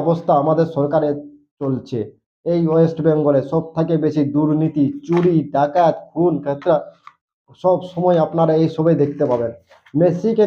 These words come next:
নিয়েও চুরি হচ্ছে, করলো এই রাজ্য, মেসিকে পর্যন্ত ছাড়লো না, মানে কলকাতাকে এতদিন একটা ফুটবলের যে নাম ছিল, সেই নামটা পর্যন্ত ডুবিয়ে ছাড়লো এই রাজ্যের স-, শাসক দল। তার কারণটা আপনারা বুঝতে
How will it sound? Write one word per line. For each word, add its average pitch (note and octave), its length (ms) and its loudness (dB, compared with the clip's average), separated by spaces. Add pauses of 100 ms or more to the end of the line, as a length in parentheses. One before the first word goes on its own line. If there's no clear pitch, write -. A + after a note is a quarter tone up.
নিয়েও G#3+ 220 4 (140)
চুরি F3+ 260 4
হচ্ছে, - 300 -4 (120)
করলো D3+ 300 0
এই D3 140 4
রাজ্য, A#2 240 -8 (600)
মেসিকে F#3+ 400 0 (100)
পর্যন্ত F#3 320 0 (100)
ছাড়লো D#3+ 300 0
না, D3+ 140 2
মানে D#3+ 140 -2 (140)
কলকাতাকে F#3 560 0 (400)
এতদিন G3 320 2
একটা E3+ 220 -4
ফুটবলের F3 500 -2
যে F3+ 60 2 (160)
নাম F#3 120 2 (120)
ছিল, E3+ 120 -2 (120)
সেই E3+ 120 -2 (120)
নামটা F#3 300 0 (120)
পর্যন্ত F#3 320 -4 (140)
ডুবিয়ে E3+ 360 2
ছাড়লো D3+ 240 -4 (100)
এই D3 140 -2
রাজ্যের C3+ 340 -4
স-, C3+ 180 -16 (460)
শাসক C3 420 -8
দল। A2+ 140 -8 (840)
তার D3 140 -4 (160)
কারণটা D3 360 2 (100)
আপনারা C#3+ 280 0 (100)
বুঝতে C3+ 260 -4